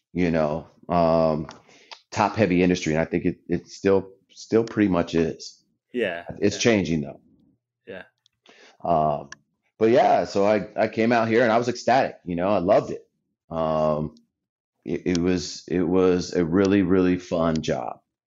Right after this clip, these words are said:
Speaker 2: Yeah.
Speaker 1: Made, made great relationships.
Speaker 2: Travel a lot, I'm sure.
Speaker 1: Tr-,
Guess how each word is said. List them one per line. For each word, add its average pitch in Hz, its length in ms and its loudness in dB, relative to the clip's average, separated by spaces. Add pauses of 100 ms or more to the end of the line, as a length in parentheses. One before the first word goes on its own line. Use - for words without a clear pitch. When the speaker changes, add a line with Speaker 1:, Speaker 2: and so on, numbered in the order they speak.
(400)
Speaker 2:
Yeah. 95 120 -20 (440)
Speaker 1:
Made, 90 340 -2
made 85 240 2
great 95 240 0
relationships. 87 1120 -2 (280)
Speaker 2:
Travel 101 460 -2
a 101 40 -4
lot, 101 200 -2
I'm 101 120 -8
sure. 107 260 -2
Speaker 1:
Tr-, 110 140 -4